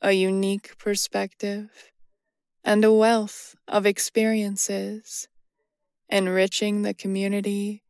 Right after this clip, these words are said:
and fostering an environment of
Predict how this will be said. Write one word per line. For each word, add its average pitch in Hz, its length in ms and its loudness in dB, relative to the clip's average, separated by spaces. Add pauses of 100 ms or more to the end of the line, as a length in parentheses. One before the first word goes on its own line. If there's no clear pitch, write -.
(380)
and 208 240 2
fostering 226 960 0
an 202 160 2
environment 196 960 -2 (400)
of 202 280 2